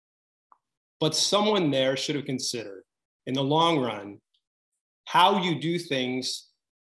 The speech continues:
are as, if not more important than what you do. It shapes how others view you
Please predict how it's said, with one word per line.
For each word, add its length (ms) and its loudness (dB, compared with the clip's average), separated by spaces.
are 220 4
as, 460 2
if 200 0
not 240 4
more 360 4
important 520 -6
than 180 -10
what 280 2
you 120 -6
do. 260 -10
It 100 -4
shapes 320 -2
how 120 4
others 240 0
view 160 2
you 460 -2